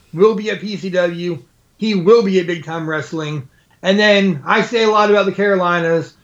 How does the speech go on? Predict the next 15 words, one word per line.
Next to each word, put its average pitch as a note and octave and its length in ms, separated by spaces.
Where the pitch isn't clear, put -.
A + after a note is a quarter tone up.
The G3 100
Dog G3+ 320
Pound F#3+ 360
will G3 160
be F3+ 520
in G3 260
Thompson, G#3+ 560
Georgia E3 720
for F#3+ 240
Viral F#3 720
Pro G3+ 260
Wrestling D3+ 720
on E3+ 580
Saturday, A3 960
February G#3+ 760